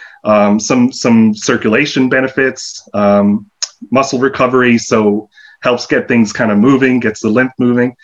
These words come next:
Um, and so that's universal. So that's why there is a lot of confusion, because there's a lot of overlap of the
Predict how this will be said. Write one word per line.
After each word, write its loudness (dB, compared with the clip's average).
Um, 0
and -2
so 0
that's 0
universal. 2
So -2
that's 0
why 0
there 0
is 0
a -2
lot 2
of -8
confusion, -2
because -2
there's 0
a 0
lot 2
of -6
overlap 0
of -8
the -4